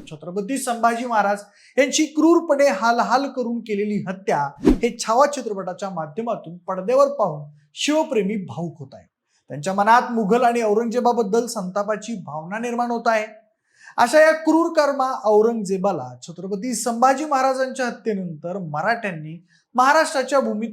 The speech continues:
कसं गाडलं, त्याच्या मृत्यूनंतर मुघल साम्राज्य आणि त्याच्या वंशजांचं काय झालं, त्याचे वंशज सध्या अस्तित्वात आहेत का आणि ते काय करतायत, याबाबतही विविध माध्यमातून उत्सुकतेने जाणून घेतलं जात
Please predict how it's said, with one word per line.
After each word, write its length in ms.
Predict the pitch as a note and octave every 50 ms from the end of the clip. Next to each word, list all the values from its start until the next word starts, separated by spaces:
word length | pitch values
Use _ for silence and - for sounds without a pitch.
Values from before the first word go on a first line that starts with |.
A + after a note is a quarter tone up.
| -
कसं 240 | A3+ G3+ - F#3 D3+
गाडलं, 400 | D3+ D3+ D#3 D#3 E3+ F#3 G3 G3+ G3+ - _ _ _ _ _
त्याच्या 220 | - - - E3+
मृत्यूनंतर 840 | D#3 D3+ D3+ E3 D3+ - - C4 C4 B3 A3+ G#3+ G#3 G3 A3 A3 A3 A3+ - _ _ _ _ _ -
मुघल 280 | A#3+ A3 C#4 C#4+ D4
साम्राज्य 680 | C#4+ C#4 B3+ G#3 G3+ G3+ A#3+ C4+ C4+ A3 F3 D3+ D#3+ D3+
आणि 240 | C#3+ D3 D#3 F3
त्याच्या 300 | F3+ F#3 F3+ F3+ - G#3+
वंशजांचं 800 | G3+ F#3 E3+ E3+ E3+ E3 - A#3 A3+ G#3+ G#3+ G#3 G3+ G#3 G3+ F#3+
काय 280 | F#3 - E3 D#3 D3 C3+
झालं, 400 | C3 C#3+ E3 A3 - D3+ B2 B2 - _ _ _ _ _
त्याचे 240 | - D3+ D3 - F#3 D#3 C3 C3+
वंशज 460 | C#3 D3 D3 D3 - G3+ G3+ F#3+ -
सध्या 240 | G3 E3+ E3 F#3 E3+ D#3
अस्तित्वात 520 | D3+ D3 - - G3+ F#3 F#3 A3 A3 A3+ G#3+
आहेत 300 | B3 A#3 A3 A3+ A3+ A3 A3 A3
का 60 | G#3+
आणि 220 | G#3+ A3 A3+ A#3
ते 140 | A3+ G3+ B3+
काय 240 | B3 B3+ C4+ C4 B3
करतायत, 440 | B3+ A3 F#3 E3+ - D3+ C#3+ C#3 - _ _ _ _ _ _
याबाबतही 580 | G#3 G#3 A#3 C4 C4 B3 B3+ B3+ C4 C4+ C4 C#4 D4 B3+
विविध 240 | A#3+ A#3 A#3 F#3+ A3
माध्यमातून 640 | G3+ F#3 F3+ F3 E3+ G#3 A3 A3+ G#3 - - G3+ G#3 G#3
उत्सुकतेने 600 | B3+ G3 - - - C4+ - - - F#3 E3 F#3 G3
जाणून 320 | F#3 F#3+ F#3+ G3 G3 F#3
घेतलं 300 | E3+ D#3 D3 D3+ C#3+ C3+
जात 160 | B2+ B2+ B2+